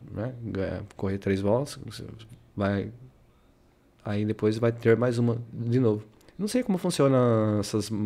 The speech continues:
corridas de moto. É duas corridas na mesma pista, no mesmo país, duas corridas seguidas. Enfim, mas no jogo é assim, tá?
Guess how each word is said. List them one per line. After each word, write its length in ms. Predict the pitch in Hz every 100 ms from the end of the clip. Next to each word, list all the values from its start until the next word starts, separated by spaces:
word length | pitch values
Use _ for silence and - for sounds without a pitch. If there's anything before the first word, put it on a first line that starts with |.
| 101
corridas 300 | 110 104 101
de 80 | 101
moto. 320 | 101 98 - - - - - -
É 120 | 107
duas 240 | 131 175
corridas 420 | - 117 151 135
na 160 | 113 110
mesma 400 | 117 123 127 107 -
pista, 440 | 131 156 - - 107
no 60 |
mesmo 260 | 104 107 113
país, 600 | 107 104 135 127 - - _ - 98 95 - 92 92 - 104 98 85 98
duas 280 | 104 107 120 - -
corridas 300 | - 107 107
seguidas. 560 | - 98 131 107 - - - - - - - - - - - _ _ 151
Enfim, 300 | 165 123 107
mas 160 | 107
no 80 | 120
jogo 320 | 113 131 147
é 60 | 139
assim, 340 | 147 - 110
tá? 340 | 92 - 110